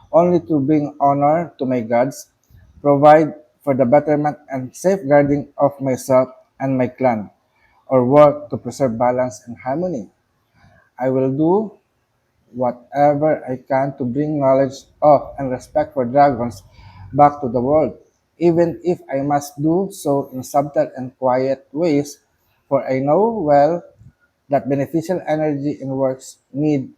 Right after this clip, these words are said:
no fanfare to be effective. Mm-hmm. In all things, I will strive to do no harm, lest it be in the defense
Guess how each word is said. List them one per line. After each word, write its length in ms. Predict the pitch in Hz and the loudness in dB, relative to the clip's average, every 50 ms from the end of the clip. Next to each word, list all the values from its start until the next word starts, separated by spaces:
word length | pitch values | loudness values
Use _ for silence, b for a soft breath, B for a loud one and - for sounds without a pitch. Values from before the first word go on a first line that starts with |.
| _ _ | _ _
no 460 | - 131 147 151 156 156 151 - - - _ | -8 -2 0 2 2 2 0 -6 -16 -10 _
fanfare 640 | - 175 202 214 190 - - - 151 151 156 151 - _ _ _ _ _ _ _ _ _ - - _ _ _ | -2 -2 0 -2 -4 -4 -4 -2 -2 -2 -4 -8 -14 _ _ _ _ _ _ _ _ _ -20 -20 _ _ _
to 100 | - 151 | -2 -2
be 400 | 139 135 147 160 160 160 - - - - - | 0 2 2 2 2 2 -2 -4 -12 -18 -16
effective. 800 | 131 127 - _ - 135 120 - - _ - 160 151 131 98 - - _ _ _ _ _ _ _ _ _ _ _ _ _ _ _ _ _ _ _ - | -16 -16 -8 _ -2 -2 -2 -4 -8 _ -2 -2 -2 -2 -2 -6 -14 _ _ _ _ _ _ _ _ _ _ _ _ _ _ _ _ _ _ _ -10
Mm-hmm. 340 | 131 127 139 156 160 120 - - _ b b b b b b b b | -8 -6 -6 -6 -6 -8 -12 -16 _ b b b b b b b b
In 140 | 135 139 - | -8 -4 0
all 220 | - 170 196 196 | 2 4 4 4
things, 280 | 196 208 196 185 196 - 143 | 2 -2 -4 -4 -6 -4 -2
I 80 | 147 | 0
will 140 | 147 139 135 | 0 0 -2
strive 680 | - - - - 143 143 147 160 156 147 - - _ - | -4 -8 -6 0 2 2 4 2 0 -2 -8 -12 _ -8
to 80 | 113 | -6
do 200 | 117 127 165 175 | -2 0 2 2
no 200 | 175 175 170 160 | 2 2 0 -2
harm, 420 | 139 - - 160 139 120 104 95 - _ _ _ _ b b b b b | -2 -4 -2 -2 -2 -2 -4 -8 -14 _ _ _ _ b b b b b
lest 300 | 147 156 160 165 - - - - - | 4 6 6 4 2 -6 -14 -10 -6
it 180 | 143 131 101 | -6 -6 -6
be 640 | 110 120 131 147 151 160 156 - - - - - 135 | -4 -2 0 2 4 4 2 0 -4 -10 -14 -10 -6
in 140 | 135 135 127 | -6 -4 -2
the 100 | 131 123 | -2 -2
defense 560 | 113 120 117 - - 143 147 165 165 - - | -2 -4 -6 -2 0 0 2 0 -2 -8 -12